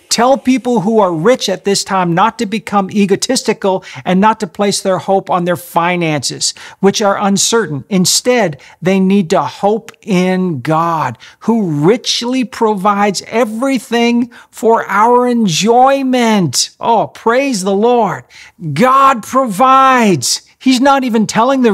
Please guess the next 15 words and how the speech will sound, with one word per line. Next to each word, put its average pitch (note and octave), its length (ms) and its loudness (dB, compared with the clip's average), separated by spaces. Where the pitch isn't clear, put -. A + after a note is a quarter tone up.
rich G#3 140 -2
that A#3 160 0
it's E3+ 100 -6
bad G#3+ 360 2
to G#3+ 40 -6
be C4 140 -4
rich, C#4+ 400 0
because B3 380 -2
it's A#3+ 180 -4
not. C#4+ 500 0
He's A#3 240 0
saying, B3 400 0
"Put - 500 -2
your A#3+ 180 -4
trust - 680 -2